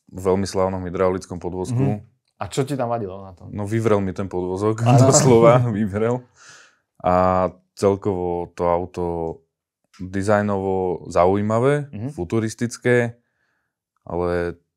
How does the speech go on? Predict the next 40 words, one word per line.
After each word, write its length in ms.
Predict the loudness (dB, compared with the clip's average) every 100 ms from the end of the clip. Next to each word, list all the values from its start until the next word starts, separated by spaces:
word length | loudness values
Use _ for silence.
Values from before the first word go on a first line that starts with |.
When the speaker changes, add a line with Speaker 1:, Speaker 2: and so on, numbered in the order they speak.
| _
Speaker 1:
taká 260 | -8 -8 -4
naleštená 480 | 0 0 0 -6 -8
bieda 280 | -4 -2 -2
mi 140 | -6
to 80 | -12
prišlo 360 | -12 -14 -14 -14
celé 260 | -8 -6 -6
Speaker 2:
Mhm. 40 |
Speaker 1:
trošku. 340 | -10 -18 -20 -20 _ _ _ _
Speaker 2:
Takže 180 | -6
asi 180 | -6 -6
by 100 | -10 -10
si 140 | -14
si 80 | -12
Speaker 1:
Takže 180 | -12 -2
Speaker 2:
ho 60 |
Speaker 1:
to 80 | 0
bolo 180 | 2 4
Speaker 2:
nekúpil, 80 | 2
Speaker 1:
asi 140 | 2
Speaker 2:
no. 60 | 2
Speaker 1:
najhoršie 340 | 2 0 0
auto, 220 | -2 -2
s 80 | -6
ktorým 180 | -6 -6
som 160 | -6 -8
v 80 |
živote 300 | -6 -6 -6
išiel. 480 | -10 -8 -4 -4 -6 _ -20
Speaker 2:
OK. 400 | -20 -18 -18 -14
Speaker 1:
To 80 | -8
Speaker 2:
A 60 |
Speaker 1:
bolo 80 | -8
fakt 240 | 0 0 0
zlé 240 | -4 -2
a 80 | -4
to 80 | -6
som 160 | -8
na 240 | -6 -4 -4
rôznych, 400 | -6 -8 -10